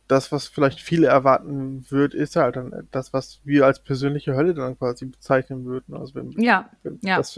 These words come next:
Speaker 2: Haben wir ja vorhin schon gesagt, das ist super
Speaker 1: Genau.
Speaker 2: subjektiv unterschiedlich, je nachdem, was man voraus-, welche Voraussetzungen man hat,
Speaker 1: Aber
Speaker 2: was da
Speaker 1: manche
Speaker 2: noch hintersteckt, ne?
Speaker 1: Mhm, genau, manche werden das durchleben, was ich dann so definieren würde.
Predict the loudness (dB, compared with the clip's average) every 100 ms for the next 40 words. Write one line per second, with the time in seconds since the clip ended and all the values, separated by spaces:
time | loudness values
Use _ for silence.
0 | 4 6 8 6 2 2 0 0 0 -2
1 | -4 -6 -4 0 2 2 0 0 0 0
2 | -2 -2 -2 -4 -2 -4 -2 -4 -4 -4
3 | -4 -6 -6 -6 -6 -6 -4 -4 -4 -8
4 | -8 -4 -2 -2 -2 -2 -4 0 0 -2
5 | _ _ _ _ -8 -8 -8 _ 2 2
6 | 4 2 2 2 2 -6 -4 -4 -6 -16
7 | -8 -8 -8 _ -12 -12 -12 -2 4 4
8 | 4 0 2 0 0 0 -2 -2 -4 -4
9 | -4 -4 -4 4 4 4 2 2 2 -2
10 | 0 2 2 2 2 2 2